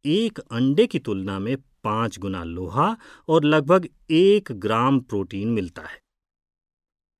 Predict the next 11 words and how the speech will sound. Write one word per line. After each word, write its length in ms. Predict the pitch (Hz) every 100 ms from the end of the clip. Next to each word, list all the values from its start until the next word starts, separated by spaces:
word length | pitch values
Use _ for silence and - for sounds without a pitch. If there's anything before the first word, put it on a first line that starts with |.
| _ _ _ _ _ -
टमाटर 380 | 185 247 262 214
में 300 | 131 151 196 _ _
अंगूर 600 | 139 151 151 160 196 220
और 140 | 175 139
संतरे 560 | - 135 135 147 160
से 240 | 156 185 143
ज्यादा 680 | 87 - - 117 139 147 131
विटामिन 440 | 113 104 101 95
पाए 220 | 92 90
जाते 320 | 87 80 -
हैं 240 | 87 92